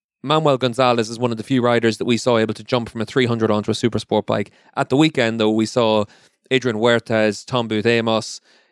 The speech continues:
and, uh, there was another rider as well in the Supersport cla-, it was, uh, Bahattin Sofoglu. All of them able to score points, all of them able to, to run really well. And it's that kind of progression that's really important for us to see for, uh, the paddock as well, that we're able to produce riders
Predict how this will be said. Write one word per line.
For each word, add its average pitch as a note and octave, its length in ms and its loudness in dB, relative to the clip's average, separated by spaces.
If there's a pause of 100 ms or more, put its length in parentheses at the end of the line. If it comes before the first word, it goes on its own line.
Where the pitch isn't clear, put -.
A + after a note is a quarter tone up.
(220)
and, G#2 360 -2
uh, G#2+ 120 2
there A2 120 -4
was G#2+ 200 -4
another A2+ 320 2
rider G#2+ 300 2
as G#2+ 120 0
well A2+ 220 2
in G#2+ 80 -8
the G#2+ 60 -8
Supersport A2 500 -2
cla-, G2+ 200 -2
it A2+ 40 0
was, A2 240 -2
uh, A2 140 0
Bahattin A#2+ 400 -4
Sofoglu. A2 420 -4 (240)
All C3+ 240 2
of B2 60 -2
them B2 120 0
able A#2 200 2
to A2+ 60 0
score A2+ 280 2
points, A2+ 340 -4
all B2+ 240 2
of A#2 60 -6
them A2+ 100 -2
able A#2 220 2
to, A2+ 300 0
to B2 100 4
run A#2+ 260 0
really A2+ 220 -2
well. G#2+ 340 0 (320)
And C3+ 80 0
it's C3+ 120 -4
that E3 180 -4
kind C#3+ 140 -2
of B2 80 -4
progression B2 580 -4
that's A2 240 -2
really C3 220 2
important A#2 340 -2
for - 160 -10
us D#3+ 200 -6
to A2+ 100 -10
see G#2+ 320 -4 (400)
for, A2+ 340 2
uh, G#2+ 340 2
the A#2+ 100 -8
paddock A2+ 360 -4
as G#2+ 100 -6
well, A#2 160 2
that A2 120 -4
we're B2+ 180 2
able A#2 200 2
to A#2 240 0
produce C3 540 0
riders A2+ 540 2